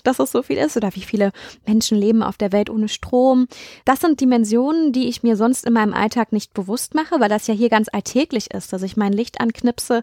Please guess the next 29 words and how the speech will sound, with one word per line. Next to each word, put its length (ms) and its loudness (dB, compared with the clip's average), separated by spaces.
dass 160 2
ich 120 -4
den 160 2
Wasserhahn 440 2
aufdrehe, 600 0
dass 160 2
ich 120 -2
mein 160 2
Wasser 280 0
eben 180 -2
auch 140 -6
trinken 420 -2
kann 340 -4
aus 160 -6
der 140 -2
Leitung, 560 -2
die 80 -2
da 140 4
nochmal 580 2
offensichtlich 540 2
gemacht 360 -2
werden 260 2
und 100 0
in 100 0
diesen 200 2
globalen 400 2
Kontext 520 -4
gestellt 440 -10
werden. 340 -4